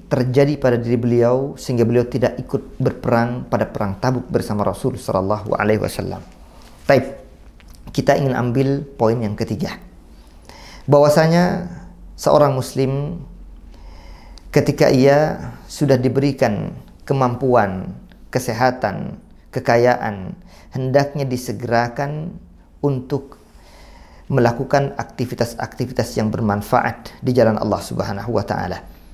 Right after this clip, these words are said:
Sebagaimana sabda Rasulullah sallallahu alaihi wasallam, "Irtanim khamsan qabla khamsin." Kata Rasulullah sallallahu alaihi wasallam, hendaknya seseorang bisa menggunakan lima hal sebelum datang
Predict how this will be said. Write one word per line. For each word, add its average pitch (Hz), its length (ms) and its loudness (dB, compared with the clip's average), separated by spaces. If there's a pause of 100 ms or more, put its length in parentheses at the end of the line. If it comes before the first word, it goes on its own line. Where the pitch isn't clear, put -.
(220)
Sebagaimana 123 560 2
sabda 123 320 0
Rasulullah 104 480 0
sallallahu 107 400 0
alaihi 107 160 -4
wasallam, 151 560 -2 (400)
"Irtanim 123 800 0 (240)
khamsan 120 640 -2 (320)
qabla 123 320 -2
khamsin." 92 480 -8 (1040)
Kata 131 240 2
Rasulullah 139 320 0
sallallahu 127 320 4
alaihi - 160 -6
wasallam, 123 240 0 (560)
hendaknya 135 480 0
seseorang 143 800 0 (160)
bisa 156 800 -2
menggunakan 131 1080 -2 (420)
lima 160 320 4
hal 139 400 -2
sebelum 135 480 -2
datang 131 480 -2